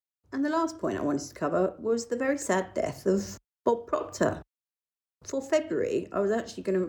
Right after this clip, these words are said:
do one person a day that inspired me or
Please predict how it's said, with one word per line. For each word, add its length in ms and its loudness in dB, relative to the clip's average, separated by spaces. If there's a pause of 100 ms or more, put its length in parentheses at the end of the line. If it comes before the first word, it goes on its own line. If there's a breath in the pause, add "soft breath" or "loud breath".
(120)
do 240 6
one 440 0
person 360 -2
a 60 0
day 280 2
that 260 -2
inspired 640 0
me 300 0
or 320 0